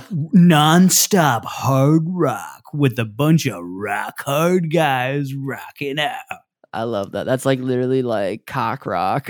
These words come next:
Speaker 1: <laughs>
Speaker 2: It totally is cock rock. All right, on to the French Grand Prix.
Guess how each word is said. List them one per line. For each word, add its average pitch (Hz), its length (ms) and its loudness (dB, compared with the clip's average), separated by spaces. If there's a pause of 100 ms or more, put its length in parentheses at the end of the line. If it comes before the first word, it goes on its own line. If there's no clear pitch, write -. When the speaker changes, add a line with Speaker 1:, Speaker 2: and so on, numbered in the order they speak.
(120)
Speaker 1:
<laughs> - 100 -14
Speaker 2:
It 233 880 2
totally 139 320 2
is 120 120 -2
cock 117 280 -4
rock. 110 280 -6
All 185 80 4
right, 185 220 2 (420)
on 208 300 4
to 226 140 -4
the 202 120 2
French 208 520 2
Grand 185 420 0
Prix. 180 720 -2